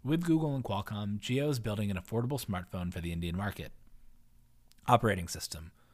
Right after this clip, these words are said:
Old Jio phones ran on the Linux-based Kai O S, but new Jio phone will run on Android.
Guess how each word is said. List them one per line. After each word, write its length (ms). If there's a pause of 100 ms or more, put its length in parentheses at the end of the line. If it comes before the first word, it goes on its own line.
(300)
Old 160
Jio 260
phones 440
ran 240
on 100
the 80
Linux-based 640
Kai 240
O 120
S, 360 (340)
but 120
new 180
Jio 320
phone 340
will 120
run 180
on 100
Android. 420